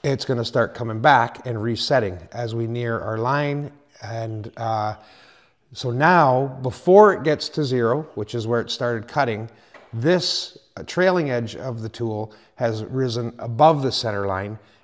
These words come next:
And so I do know that when this thing is all done, I'll be able to lock out these cams so that this is just spinning around. And we'll do this, we'll prove this. We'll put a dial here. And what we're gonna see showing the relief is it's gonna go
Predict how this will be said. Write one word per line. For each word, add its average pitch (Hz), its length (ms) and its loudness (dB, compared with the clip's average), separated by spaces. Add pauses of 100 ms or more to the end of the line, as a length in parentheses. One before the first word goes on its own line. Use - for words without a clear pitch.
And 117 200 -8
so 113 360 -2
I 120 160 -4
do 123 320 2
know 139 300 2
that 120 260 -4 (320)
when 117 120 -4
this 170 220 2
thing 190 140 6
is 170 120 4
all 156 200 8
done, 143 400 4 (600)
I'll 120 160 2
be 139 140 2
able 135 180 2
to 123 320 2
lock 117 360 2
out 143 320 2 (200)
these 123 340 -4
cams 131 500 -2
so - 240 -8
that 107 140 -6
this 123 180 -8
is 120 100 -4
just 127 200 -4
spinning 139 320 -2
around. 113 380 -2
And 135 160 -4
we'll 160 100 0
do 160 180 4
this, 98 300 -2
we'll 113 80 -6
prove 131 380 -4
this. 101 240 -6 (320)
We'll 113 100 -4
put 175 160 0
a - 20 4
dial 139 320 4
here. 110 360 -4 (420)
And 117 140 -4
what 143 100 0
we're 147 100 0
gonna 147 160 0
see 139 300 0
showing 135 400 -2
the 127 80 -2
relief 117 400 -4
is 107 140 -6
it's 104 120 -12
gonna 117 200 -6
go 104 280 -4